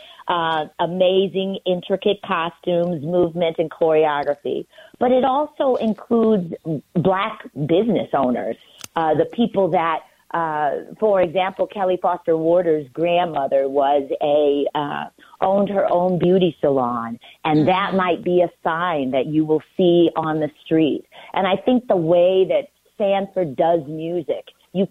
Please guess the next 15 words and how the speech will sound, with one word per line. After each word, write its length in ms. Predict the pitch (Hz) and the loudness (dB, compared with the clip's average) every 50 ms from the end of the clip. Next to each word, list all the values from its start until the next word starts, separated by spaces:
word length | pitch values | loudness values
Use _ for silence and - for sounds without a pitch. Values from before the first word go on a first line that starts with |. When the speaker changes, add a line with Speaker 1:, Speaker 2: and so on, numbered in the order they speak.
| - - | -2 -2
Speaker 1:
can't 260 | 226 214 196 160 - | 0 0 0 0 -4
help 300 | - - 196 190 185 196 | -6 -8 -2 0 2 4
Speaker 2:
Yes. 480 | 214 220 220 214 208 196 175 151 - | 4 4 2 2 0 -2 -4 -6 -10
Speaker 1:
but 60 | - 196 | -8 -4
hear. 280 | 190 185 175 170 160 165 | 0 2 2 4 2 2
He 220 | 165 180 180 180 | 0 -2 -2 -2
said, 200 | - 190 175 143 | 0 -2 -2 -2
"There 180 | - 226 311 415 427 | -4 -4 -4 -2 0
are 80 | 349 | 0
gospel 640 | 247 - 131 - - 330 - _ _ _ - 220 190 - | 0 0 0 -2 -4 -6 -10 _ _ _ 0 0 0 0
chords 520 | - 202 196 175 165 160 156 156 151 139 - | 0 0 2 2 2 2 2 0 -2 -2 -2
in 180 | 175 165 160 | -4 -4 -4
here. 420 | 165 151 165 160 147 139 135 117 110 - _ - - - _ - | -4 -4 -2 -2 -2 -2 -4 -6 -10 -14 _ -20 -20 -20 _ -10
There 460 | 160 147 190 196 202 226 233 247 262 | -4 0 0 2 2 2 2 0 -2
are 240 | 269 - - 233 226 | -4 -4 -4 -4 -4